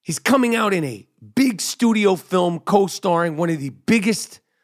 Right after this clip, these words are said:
movie stars in the world, Mark Wahlberg. Mel Gibson. He's a piece of shit, Mel Gibson. Okay? He's a true blue scumbag.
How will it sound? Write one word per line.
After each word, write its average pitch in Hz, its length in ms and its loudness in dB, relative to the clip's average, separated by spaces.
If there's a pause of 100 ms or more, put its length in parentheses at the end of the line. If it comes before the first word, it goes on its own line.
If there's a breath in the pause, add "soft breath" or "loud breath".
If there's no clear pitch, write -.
(340)
movie 196 440 2
stars 180 580 -2 (720)
in 214 220 6
the 202 80 4
world, 156 560 0 (340)
Mark 175 560 0 (580)
Wahlberg. 117 680 -2 (1900)
Mel 113 200 -6
Gibson. - 440 -14
He's 254 220 -2
a 254 60 -2
piece 233 300 -2
of 151 60 -8
shit, - 380 -2 (160)
Mel 127 180 -4
Gibson. - 460 -10 (960)
Okay? 143 260 -2 (640)
He's 220 400 0 (320)
a 175 100 4
true 240 440 0
blue 208 320 2
scumbag. 156 720 -2